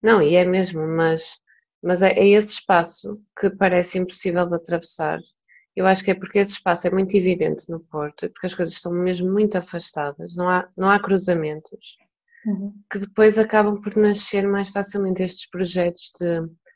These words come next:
Speaker 1: jovens artistas que se juntam para fazer coisas, porque de facto se-, sem isso parece mesmo uma coisa super inacessível.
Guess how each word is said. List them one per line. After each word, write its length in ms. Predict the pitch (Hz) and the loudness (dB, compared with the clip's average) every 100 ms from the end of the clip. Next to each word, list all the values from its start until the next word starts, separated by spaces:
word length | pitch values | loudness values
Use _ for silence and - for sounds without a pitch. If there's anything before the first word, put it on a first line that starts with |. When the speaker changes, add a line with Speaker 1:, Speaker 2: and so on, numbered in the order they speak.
| _ | _
Speaker 1:
jovens 420 | 185 185 185 175 175 | 0 2 2 0 2
artistas 580 | 165 165 175 175 - 180 | 0 -2 -6 -6 -10 -12
que 100 | - | -10
se 140 | 180 | -8
juntam 340 | 170 175 165 160 | -4 -4 -4 -6
para 140 | 165 | -8
fazer 300 | - 165 170 | -8 -4 -4
coisas, 520 | 165 185 190 202 214 - _ _ _ _ | -2 -2 -2 -4 -8 -14 _ _ _ _
porque 180 | 220 220 | -2 -2
de 80 | - | -4
facto 360 | - 220 220 | 4 4 2
se-, 380 | - - 233 226 | -10 -2 -2 -2
sem 360 | - 247 220 220 | -2 4 6 4
isso 180 | 226 - | 2 -2
parece 400 | 226 233 233 - | 0 0 0 -4
mesmo 280 | 226 233 226 | 0 0 0
uma 140 | 220 220 | -4 0
coisa 380 | 233 226 226 | 2 2 0
super 520 | 214 - 214 - 220 214 208 208 _ _ _ - | -12 -12 -14 -4 -2 -2 -6 -10 _ _ _ 2
inacessível. 960 | 220 226 220 - - 214 175 170 175 | 4 4 2 -4 0 2 2 -4 -8